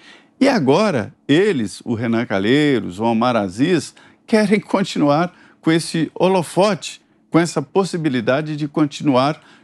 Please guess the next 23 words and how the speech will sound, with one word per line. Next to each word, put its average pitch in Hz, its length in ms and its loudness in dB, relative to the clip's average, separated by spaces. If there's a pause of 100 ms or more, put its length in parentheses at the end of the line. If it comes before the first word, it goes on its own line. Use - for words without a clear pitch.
jogando 156 720 2
no, 151 120 2
nas 127 360 -2
costas 123 420 -2
do 117 100 -4
governo 127 560 0 (240)
e 143 80 4
do 139 160 2
Brasil. 127 640 -2 (220)
Isso 139 240 -2
repercute 127 580 -2
muito 143 320 0
lá 104 140 0
fora, 170 420 -2 (260)
piora 143 420 2
a - 20 2
imagem 113 400 0
do 110 100 -2
Brasil, 143 480 0 (380)
exatamente 190 800 0
o 202 80 -2
que - 160 -2
eles 185 440 -2